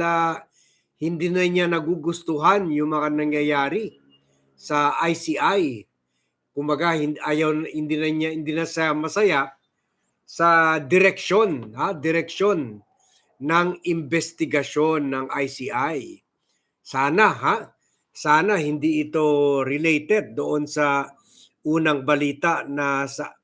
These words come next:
na sa post ni Attorney Falsis na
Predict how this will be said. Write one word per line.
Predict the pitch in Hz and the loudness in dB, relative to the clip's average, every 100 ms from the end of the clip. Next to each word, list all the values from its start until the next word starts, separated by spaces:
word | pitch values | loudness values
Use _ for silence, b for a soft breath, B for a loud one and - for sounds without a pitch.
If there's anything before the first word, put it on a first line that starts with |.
| b b b - | b b b -10
na | 139 139 139 139 | -4 0 0 -2
sa | 131 147 - | -4 -6 0
post | 165 175 170 - | 2 2 -2 -6
ni | 139 147 | -4 -2
Attorney | 143 - 143 143 139 | -2 -2 -2 -2 -2
Falsis | 147 131 120 208 196 - | 0 -2 -2 -6 -6 -6
na | 135 131 123 120 | -6 -4 -4 -6